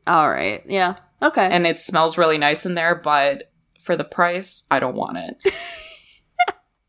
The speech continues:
Speaker 2: But that's neither here nor there. That's another episode. <laughs> Um, but D,
Speaker 1: <laughs>
Speaker 2: why don't you tell us, like, do you have any unique, creepy items? Do you know of anyone who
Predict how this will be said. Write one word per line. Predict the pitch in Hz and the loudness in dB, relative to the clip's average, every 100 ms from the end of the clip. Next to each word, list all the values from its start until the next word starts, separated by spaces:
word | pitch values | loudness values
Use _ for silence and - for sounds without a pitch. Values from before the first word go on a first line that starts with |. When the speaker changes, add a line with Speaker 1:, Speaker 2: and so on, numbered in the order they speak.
| _ _ _ _ | _ _ _ _
Speaker 2:
But | 190 190 | -2 2
that's | 185 180 | 2 2
neither | 190 175 170 | 0 2 2
here | 175 156 | 0 0
nor | 151 | 0
there. | 143 131 139 | 0 0 2
That's | 131 127 | 0 2
another | 165 143 143 | 0 2 0
episode. | 147 - 147 143 | -4 -4 -4 -2
<laughs> | - | -2
Um, | - 294 277 440 - - - | 0 2 2 2 2 0 0
but | 453 453 | 0 0
D, | - 359 - | 2 0 -2
Speaker 1:
<laughs> | |
Speaker 2:
why | - 196 208 | -6 -2 0
don't | 233 254 269 | 0 0 -2
you | |
tell | 240 208 196 | -2 0 0
us, | 180 180 | 0 0
like, | 190 170 - 196 | -2 -2 -6 -10
do | 180 180 | -6 -6
you | 180 190 240 | -6 -2 -2
have | 240 196 185 180 - _ _ _ | 0 0 2 0 -6 _ _ _
any | 180 185 180 175 170 - | -2 -2 -4 -6 -8 -8
unique, | 170 170 220 220 - - | -6 0 2 0 -6 -16
creepy | - 214 202 214 | -4 -2 0 0
items? | 190 196 190 190 185 - | 2 2 2 0 -2 -4
Do | 190 | -2
you | 180 | -2
know | 170 165 | 2 2
of | 160 - - | 0 -2 -4
anyone | 170 180 175 165 | -2 0 -2 -2
who | 180 185 151 151 | -2 -6 -6 -8